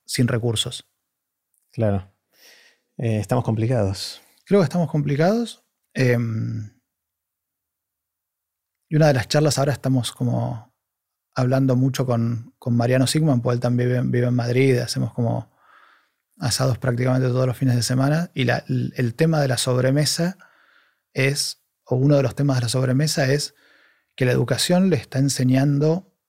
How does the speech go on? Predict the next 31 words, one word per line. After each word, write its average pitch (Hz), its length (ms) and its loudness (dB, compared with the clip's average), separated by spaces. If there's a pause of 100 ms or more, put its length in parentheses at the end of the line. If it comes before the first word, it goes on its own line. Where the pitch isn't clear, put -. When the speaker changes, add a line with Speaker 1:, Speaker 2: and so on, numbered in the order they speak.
Speaker 1:
a 135 120 -2
nuestros 120 420 -2
hijos 165 320 0
y - 20 -2
en 120 100 -2
general 139 340 0
a 143 80 4
la 127 100 0
gente 165 640 -2 (1800)
cosas 160 360 0
que 143 120 -4
son 165 440 0 (300)
para 120 220 0
vivir 123 400 0
en 143 100 2
el 120 140 -2
contexto 120 500 -4
actual. 113 600 -6 (1900)
Y 131 160 0
lo 120 100 2
que 117 80 0
debería 123 320 2
enseñarle 151 580 2
es - 120 -4
cómo 139 240 0
sobrevivir 123 580 -2
cuando 127 200 0
el 117 60 -4
contexto 120 400 -6
actual 120 300 -4
cambie. 110 480 -8